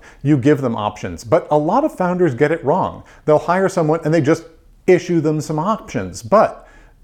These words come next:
despite the savvy many people suggest they have, I find many employees don't really understand what they're getting when they get options. And I actually did a whole episode on how to explain it to them. But you need to make sure that they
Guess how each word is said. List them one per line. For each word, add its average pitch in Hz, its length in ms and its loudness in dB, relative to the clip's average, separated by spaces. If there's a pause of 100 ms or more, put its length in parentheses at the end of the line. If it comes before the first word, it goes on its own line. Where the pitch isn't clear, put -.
(160)
despite 208 560 0
the 156 280 2
savvy 160 420 0
many 147 260 0
people 143 300 0
suggest 135 500 0
they 120 120 0
have, 135 460 -4 (300)
I 220 160 2
find 170 340 -2
many 160 220 0
employees 160 480 0
don't 160 260 0
really 160 380 2
understand 135 920 -2
what 117 280 0
they're 120 140 0
getting 123 380 2 (160)
when 139 240 2
they 127 120 2
get 113 160 2
options. 110 480 -2 (240)
And 127 100 0
I 127 80 4
actually 131 260 0
did 113 260 2
a 117 60 0
whole 117 220 0
episode 110 340 -2
on 101 140 -4
how 107 140 -2
to 95 120 -4
explain 135 360 -4
it 120 120 -6
to 113 120 -2
them. 87 180 -6 (480)
But 139 140 0
you 139 160 0
need 165 220 0
to 165 60 -4
make 156 180 0
sure 156 180 -2
that 147 180 -2
they 139 280 0